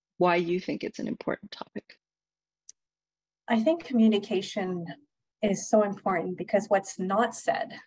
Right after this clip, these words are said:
Speaker 2: can sometimes lead to, to distress, frustration, confusion, regret.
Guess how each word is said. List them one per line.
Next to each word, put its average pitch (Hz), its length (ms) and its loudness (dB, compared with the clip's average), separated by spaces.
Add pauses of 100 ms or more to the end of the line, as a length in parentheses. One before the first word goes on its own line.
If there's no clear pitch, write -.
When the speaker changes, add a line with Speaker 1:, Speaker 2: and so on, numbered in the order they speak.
(320)
Speaker 2:
can 202 140 -2
sometimes 180 680 -4
lead 160 260 -2
to, 165 360 4 (560)
to 202 100 -2
distress, 175 800 0
frustration, 175 680 -6
confusion, 180 720 -6
regret. 175 600 2